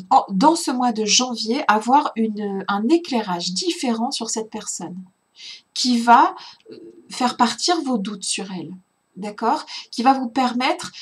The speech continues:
de, à votre tour, de faire un choix. Est-ce que je continue, euh, cette relation avec cette personne ou est-ce que je l'arrête ?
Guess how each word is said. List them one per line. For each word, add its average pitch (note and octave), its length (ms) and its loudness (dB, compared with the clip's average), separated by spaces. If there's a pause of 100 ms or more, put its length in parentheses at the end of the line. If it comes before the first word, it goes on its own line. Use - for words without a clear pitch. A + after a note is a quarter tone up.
(120)
de, B3+ 440 2 (300)
à G3 140 4
votre D4+ 340 2
tour, F4 540 -6 (360)
de G3+ 140 4
faire C#4 240 -2
un A#3+ 80 0
choix. F#3 380 -2 (320)
Est-ce F#3+ 160 -4
que C4 120 -4
je A#3 120 2
continue, A#3 680 0 (380)
euh, F#3 160 -4
cette G#3+ 240 -4
relation G3 420 -4
avec G#3 180 -6
cette F#3+ 220 -8
personne B3+ 360 -6
ou C4+ 100 0
est-ce A#3 100 -2
que C4 120 -4
je A3+ 140 2
l'arrête ? G3 420 0